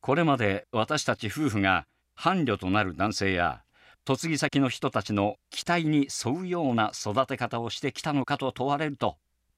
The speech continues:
果たして自信がありません。長女が無事に嫁ぎ先の家族の一人として迎え入れられ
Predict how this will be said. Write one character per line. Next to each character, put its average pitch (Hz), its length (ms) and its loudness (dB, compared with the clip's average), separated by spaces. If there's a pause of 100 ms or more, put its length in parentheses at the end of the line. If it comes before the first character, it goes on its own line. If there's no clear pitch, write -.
(100)
果 - 140 -6
た 123 140 0
し - 100 -4
て 117 220 0 (100)
自 90 120 -6
信 113 200 0
が 113 160 2
あ 80 60 -2
り 95 80 -2
ま 107 80 0
せ 113 140 2
ん。 73 100 -6 (1300)
長 156 240 2
女 113 140 0
が 107 160 4
無 110 100 -4
事 139 140 2
に 135 280 2 (240)
嫁 120 260 -2
ぎ 131 80 0
先 135 220 0
の 131 140 2
家 143 140 0
族 127 240 -2
の 104 120 0
一 160 220 -6
人 139 100 -4
と 110 120 -6
し - 120 -6
て 127 320 0
迎 85 180 -6 (180)
え 135 80 2
入 131 80 0
れ 127 120 2
ら 113 120 2
れ 95 220 -2